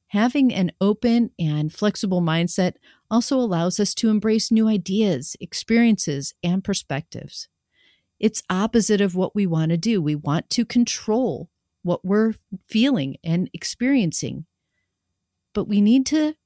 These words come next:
relax and let go. This openness allows us to learn from others,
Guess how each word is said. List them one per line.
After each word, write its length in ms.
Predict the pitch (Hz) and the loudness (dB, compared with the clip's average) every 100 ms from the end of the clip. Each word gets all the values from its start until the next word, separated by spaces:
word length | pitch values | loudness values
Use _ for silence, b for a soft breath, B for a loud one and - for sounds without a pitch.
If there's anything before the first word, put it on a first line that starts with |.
| - | -4
relax 720 | 220 214 214 226 202 147 - | 0 0 -2 -2 -2 -4 -4
and 140 | 180 190 | 0 2
let 240 | 196 - | 0 -2
go. 380 | 190 202 165 - _ _ _ _ _ _ _ _ _ _ _ _ _ b b _ | 0 0 -2 -8 _ _ _ _ _ _ _ _ _ _ _ _ _ b b _
This 240 | 233 285 - | 0 0 2
openness 540 | 214 226 214 208 - - | 2 4 2 2 -2 -4
allows 480 | 190 180 190 262 - | -2 0 2 0 0
us 320 | 202 208 - b b _ _ _ - | -2 -2 -6 b b _ _ _ -4
to 300 | 226 208 196 | 0 0 0
learn 360 | 185 226 277 | 2 4 4
from 260 | 262 240 226 | 4 2 2
others, 600 | 202 220 180 139 - - | 0 0 0 -2 -6 -8